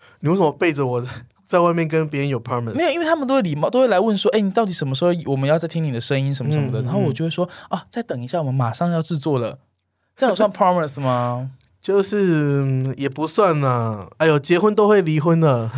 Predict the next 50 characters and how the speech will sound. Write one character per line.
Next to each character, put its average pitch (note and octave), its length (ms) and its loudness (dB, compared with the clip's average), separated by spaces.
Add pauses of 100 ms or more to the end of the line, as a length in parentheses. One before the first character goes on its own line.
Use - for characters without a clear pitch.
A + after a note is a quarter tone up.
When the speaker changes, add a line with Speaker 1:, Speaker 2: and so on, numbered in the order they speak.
(160)
Speaker 1:
<laughs> D#3+ 360 0
Speaker 2:
不 C#3+ 80 0
会 F#3 140 2
啦， B2+ 120 2
反 B2+ 160 -2
正 E3+ 140 -4 (240)
就 E3 100 -8
是， D#3+ 200 -4
他 D#3 80 -6
就 G#3 120 0
说， G3 140 -4
因 G3 80 -4
为 F#3+ 60 -2
他 F#3+ 80 0
们 E3 100 -2
今 F#3 300 -6
年 C3+ 160 -2
就 C3+ 100 -4
大 C#3+ 100 -2
家 C3 140 2
真 C3+ 140 -6
的 B2 40 -6
是 B2 140 -8
没 B2 80 -6
有 A2+ 80 -6
办 A#2 140 -2
法 - 40 -8
出 C3+ 160 -2 (100)
国， G2 140 -8
Speaker 1:
嗯， A#2+ 140 -2
嗯。 G2 60 -6
Speaker 2:
有 B2 40 -12
时 B2 80 -6
候 D#3+ 80 4
听 E3 160 -6
我 D3+ 120 -2
们 A2 100 -8
的 A2 60 -6
声 B2 180 -6
音 B2+ 80 -6
聊 A#2 120 -2
聊 A#2 120 0
旅 A2+ 200 -6
游 D2 120 -10
的 G#2+ 80 -8
话， A2+ 140 -2
他 A#2+ 80 -6
会 B2+ 160 -2
觉 G#2+ 120 -10
得 G#2 220 -10